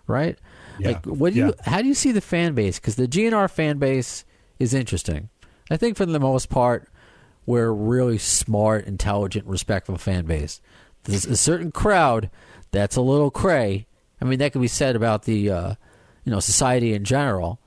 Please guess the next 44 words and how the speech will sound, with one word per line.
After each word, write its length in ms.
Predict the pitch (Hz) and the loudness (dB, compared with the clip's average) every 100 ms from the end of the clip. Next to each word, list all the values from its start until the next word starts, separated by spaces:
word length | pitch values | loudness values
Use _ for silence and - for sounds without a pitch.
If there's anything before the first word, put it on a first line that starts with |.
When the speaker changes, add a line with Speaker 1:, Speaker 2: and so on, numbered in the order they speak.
| _ _ _ - | _ _ _ -2
Speaker 1:
But, 60 | |
like, 140 | 120 110 | 0 2
what 200 | 127 175 | 2 2
do 60 | |
you 100 | 208 | 2
see 280 | 175 - 185 | 0 0 0
about, 440 | 165 143 131 90 - - _ _ _ - | 2 2 0 -2 -8 -20 _ _ _ -8
you 80 | 123 | -4
know, 320 | 104 80 - 120 131 _ _ - - | -2 -2 -6 -14 -20 _ _ -20 -6
the, 220 | 135 127 | 0 0
between, 340 | 120 - 160 | 0 0 0
like, 120 | 131 120 | 0 0
on 140 | 123 | 0
the 100 | 123 | 0
online, 640 | 123 120 117 113 120 123 117 | 0 -2 0 2 2 0 -2
uh, 140 | 101 - - _ - - - - _ | -4 -6 -16 _ -20 -20 -20 -20 _
you 80 | - | -4
know, 140 | 95 98 | -2 -2
I'll 320 | - 131 147 | 0 2 2
just 160 | 143 | 0
give, 80 | 170 | 0
like, 120 | 147 123 | 0 0
a 40 | |
comparison 640 | 127 113 123 123 113 110 | -2 0 2 2 0 -2
as, 140 | 98 - - | -4 -6 -6
like, 120 | 110 - | -8 -6
as 180 | 87 90 | -6 -4
I 60 | 90 | -2
will 220 | 95 95 | 0 -2
keep 220 | - 104 | -2 -2
doing 280 | 113 123 98 | 0 0 0
with 120 | 90 | -2
G 220 | 95 123 113 | -2 0 0
N 80 | |
R. 400 | 127 135 110 98 - - - - - | 2 2 2 -2 -6 -20 -20 -20 -6
There 140 | 139 147 | -2 0
could 140 | 151 | 2
be 100 | 131 | 2
those 420 | 123 123 123 110 104 | 2 2 2 0 0
of, 360 | 98 95 - - - _ _ | 0 -4 -10 -20 -20 _ _
oh, 200 | 156 143 | 0 0
they'll 360 | 120 131 131 127 | 0 -2 0 0
never 340 | 123 117 117 | 2 2 2
acknowledge 880 | 104 110 107 110 104 92 - - | 0 0 2 2 2 -2 -4 -8